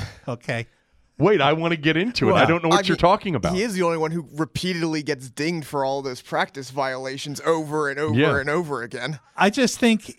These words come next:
Speaker 2: he's enthusiastic about certain things that I think could be dangerous at times.
Speaker 1: Why? Is
Speaker 2: I'm
Speaker 1: he,
Speaker 2: not going into
Speaker 1: is,
Speaker 2: it. I'm not.
Speaker 1: is he,
Speaker 2: I am
Speaker 1: is he a
Speaker 2: not
Speaker 1: right wing,
Speaker 2: opening
Speaker 1: is,
Speaker 2: up.
Speaker 1: is he a right-wing nut?
Speaker 2: I'm not opening up this
Speaker 1: On election
Speaker 2: Pandora's
Speaker 1: day, is he a
Speaker 2: box.
Speaker 1: right-wing nut? I don't,
Speaker 2: I'm,
Speaker 1: I don't know that he
Speaker 2: I'm
Speaker 1: is.
Speaker 2: just saying,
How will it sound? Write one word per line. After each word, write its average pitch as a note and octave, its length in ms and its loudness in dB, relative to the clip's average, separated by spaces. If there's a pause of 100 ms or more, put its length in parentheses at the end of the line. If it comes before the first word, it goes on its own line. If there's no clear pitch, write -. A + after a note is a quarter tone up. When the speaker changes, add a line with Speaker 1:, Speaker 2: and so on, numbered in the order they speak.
(100)
Speaker 2:
he's E3+ 360 -2
enthusiastic F3+ 1080 0
about C#3+ 380 -2
certain D#3 440 -4
things C#3 480 -6
that B2 320 -4 (200)
I C3 140 -6
think - 240 -8
could D#3 160 -6
be C#3 120 -6
dangerous G#2 580 -6
at - 120 -14
times. - 520 -14 (400)
Speaker 1:
Why? B2+ 240 6
Is A#2+ 160 2
Speaker 2:
I'm B3 140 8
Speaker 1:
he, - 20 -2
Speaker 2:
not D#4 180 8
going E4 280 8
into E4+ 240 0
Speaker 1:
is, D#4 80 8
Speaker 2:
it. D#3+ 80 4
I'm B3+ 200 8
not. C4 320 12 (140)
Speaker 1:
is D#3 160 6
he, G#3 40 12
Speaker 2:
I D4+ 160 12
am B3 120 10
Speaker 1:
is G3+ 120 4
he F3+ 60 6
a B3 40 10
Speaker 2:
not D4+ 180 12
Speaker 1:
right - 120 8
wing, G3 160 12
Speaker 2:
opening C4 260 6
Speaker 1:
is, - 20 2
Speaker 2:
up. G#3+ 140 12
Speaker 1:
is C#3 80 4
he E3+ 80 6
a D#3+ 80 4
right-wing D#3+ 420 2
nut? D#3 240 2 (260)
Speaker 2:
I'm E3 200 2
not G3 280 6
opening F3+ 440 -2
up D#3+ 160 4
this D#3+ 160 8
Speaker 1:
On D#3+ 40 4
election D#3+ 360 4
Speaker 2:
Pandora's F#3 260 4
Speaker 1:
day, E3+ 60 2
is D3+ 100 -2
he F3 120 4
a E3 40 6
Speaker 2:
box. D3 80 2
Speaker 1:
right-wing D#3+ 400 2
nut? D#3 160 4
I C#3+ 120 8
don't, D#3 140 6
Speaker 2:
I'm, C#3+ 60 4
Speaker 1:
I - 20 6
don't D#3 160 2
know D3+ 80 4
that C#3+ 140 2
he C3+ 60 0
Speaker 2:
I'm A#3 160 10
Speaker 1:
is. B3+ 80 -4
Speaker 2:
just D4 180 0
saying, A#3+ 380 2